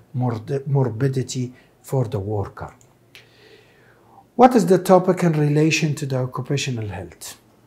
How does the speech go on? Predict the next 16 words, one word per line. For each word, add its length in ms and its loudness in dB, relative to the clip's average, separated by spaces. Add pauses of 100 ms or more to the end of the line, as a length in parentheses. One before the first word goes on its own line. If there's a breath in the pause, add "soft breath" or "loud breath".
(180)
As 160 -6
you 80 -6
can 240 -4
see 260 -4
here, 340 -4
we 120 -2
are 180 -10
talking 400 -8
about 460 -6
routes 360 0
of 220 -12
transmission. 880 -10 (400 loud breath)
We 80 -10
are 280 -6
talking 380 -4
about 540 -6